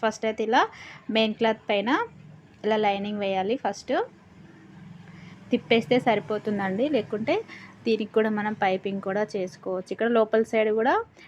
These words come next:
మనకి పోగులు కనబడకుండా ఇలా ఎక్స్ట్రా క్లాత్ తీసుకొని లోపలికి ఫోల్డింగ్ చేసి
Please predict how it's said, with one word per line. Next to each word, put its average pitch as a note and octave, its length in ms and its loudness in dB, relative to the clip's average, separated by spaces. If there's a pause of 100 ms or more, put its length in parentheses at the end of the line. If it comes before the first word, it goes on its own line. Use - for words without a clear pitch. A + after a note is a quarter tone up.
మనకి G#3+ 320 -2
పోగులు G#3+ 380 2
కనబడకుండా G3 800 0 (600)
ఇలా G3+ 220 0
ఎక్స్ట్రా - 300 -2 (100)
క్లాత్ F#3+ 320 -2
తీసుకొని G3 380 -4 (100)
లోపలికి G3+ 480 0
ఫోల్డింగ్ F#3+ 400 -2
చేసి F#3+ 240 -2